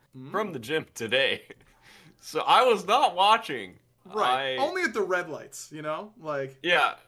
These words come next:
Speaker 2: not even at the red lights.
Speaker 1: Oh, okay,
Speaker 2: Uh,
Speaker 1: not
Speaker 2: I
Speaker 1: even
Speaker 2: was,
Speaker 1: there.
Speaker 2: I'm very, very, very safe driver. I was listening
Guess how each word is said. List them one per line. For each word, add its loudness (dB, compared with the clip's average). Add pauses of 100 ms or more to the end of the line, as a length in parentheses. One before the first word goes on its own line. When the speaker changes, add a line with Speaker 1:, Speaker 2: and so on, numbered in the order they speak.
(160)
Speaker 2:
not 4
even 4
at 0
the 0
red -2
lights. -6
Speaker 1:
Oh, -6
okay, -4
Speaker 2:
Uh, -2
Speaker 1:
not -2
Speaker 2:
I 0
Speaker 1:
even -4
Speaker 2:
was, -10
Speaker 1:
there. -18
Speaker 2:
I'm -4 (340)
very, -4
very, -6
very -4
safe -6
driver. -6
I 0
was -2
listening -6